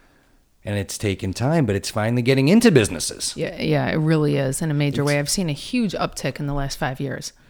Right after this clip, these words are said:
Speaker 1: Yeah.
Speaker 2: And I'm so thankful for that.
Speaker 1: Yeah, yeah.
Speaker 2: <laughs> It was a
Speaker 1: Well, be-
Speaker 2: long five years.
Speaker 1: You think about it because especially, well, that, that, I shouldn't, not gonna say especially younger people, but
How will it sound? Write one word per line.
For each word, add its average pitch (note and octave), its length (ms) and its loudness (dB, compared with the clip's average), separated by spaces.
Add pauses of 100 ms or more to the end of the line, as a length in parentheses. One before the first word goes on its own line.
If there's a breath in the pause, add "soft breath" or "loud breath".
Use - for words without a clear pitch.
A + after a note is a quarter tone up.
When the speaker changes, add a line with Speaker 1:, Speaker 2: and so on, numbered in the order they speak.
(300 soft breath)
Speaker 1:
Yeah. E3+ 140 8
Speaker 2:
And F#3 80 6
I'm F#3+ 120 6
so D#3 240 0
thankful C#3+ 400 -4
for - 160 -8
that. C#3+ 140 -4
Speaker 1:
Yeah, F#3 680 8
yeah. G3 380 8 (100)
Speaker 2:
<laughs> - 80 -8
It G#3+ 160 6
was F#3+ 160 2
a F3+ 40 6
Speaker 1:
Well, F#3+ 100 8
be- E3 120 6
Speaker 2:
long E3 180 2
five D#3 260 0
years. C#3+ 340 -4
Speaker 1:
You E3+ 80 4
think G#3 220 6
about F#3 220 10
it D3+ 60 6
because E3 640 8
especially, E3+ 840 6
well, D3+ 200 -4
that, E3 240 -4
that, F3+ 160 0
I B2+ 180 -2
shouldn't, C#3 220 -2
not D3 100 -2
gonna C3+ 80 2
say C3 160 2
especially A#2+ 400 0
younger E3 240 4
people, B2 360 6
but B2 240 2